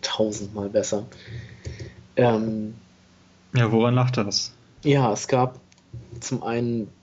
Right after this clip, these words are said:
Speaker 1: endlich, also was heißt endlich, es gab Motorräder, die
Speaker 2: Mhm.
Speaker 1: sich richtig gut fahren ließen. Also das, das war einfach das Coolste mit dem, ich glaub, wie hieß die, P C J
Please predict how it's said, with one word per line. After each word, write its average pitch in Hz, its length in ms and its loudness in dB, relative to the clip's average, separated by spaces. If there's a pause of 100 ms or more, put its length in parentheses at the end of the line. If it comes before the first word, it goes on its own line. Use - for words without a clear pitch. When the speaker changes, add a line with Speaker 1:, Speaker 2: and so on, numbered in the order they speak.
Speaker 1:
endlich, 120 480 -4
also 110 140 -4
was 104 120 -6
heißt 101 140 -6
endlich, 113 300 -4
es - 100 -12
gab 117 180 2
Motorräder, 147 640 4 (440)
die 117 80 2
Speaker 2:
Mhm. 110 100 2
Speaker 1:
sich 120 320 -2
richtig 135 320 0
gut 117 180 -12
fahren 110 320 -6
ließen. 123 300 -2
Also 113 260 4 (360)
das, - 340 -6
das - 200 -6
war 110 100 2
einfach 117 220 -2
das 113 200 0
Coolste 135 460 2
mit 117 220 -4
dem, 110 360 -2 (260)
ich - 60 -18
glaub, 113 180 -8
wie 127 80 -2
hieß 131 160 -8
die, 139 100 -10
P 131 200 -8
C 127 180 -8
J 131 160 -2